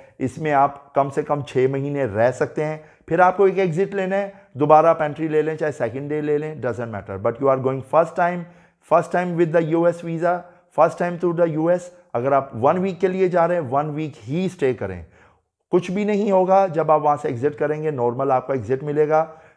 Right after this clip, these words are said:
जब आप दोबारा यूएस जाएंगे, आपको तब रोक लिया जाएगा। ये मेरे दोस्त के साथ हो चुका है, उनको रोक लिया गया,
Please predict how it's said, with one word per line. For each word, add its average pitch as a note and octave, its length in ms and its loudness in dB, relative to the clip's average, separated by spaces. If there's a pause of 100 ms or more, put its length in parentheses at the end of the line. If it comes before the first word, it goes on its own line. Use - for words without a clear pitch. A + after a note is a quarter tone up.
(100)
जब C3 200 2
आप D3 120 6
दोबारा B2 580 4
यूएस A3 360 2
जाएंगे, C#3 520 -2 (120)
आपको A#2 420 -2
तब D3 300 -2
रोक B2+ 260 2
लिया A2 240 -2
जाएगा। F#2+ 320 -8
ये B2 240 -4
मेरे B2 220 -4
दोस्त G#2+ 340 -4
के B2+ 80 -2
साथ A#2+ 220 -2
हो A2+ 180 -4
चुका B2+ 260 -4
है, C#3 180 0 (340)
उनको C#3 320 2
रोक A#2+ 320 4
लिया D#3+ 240 2
गया, D#3+ 400 2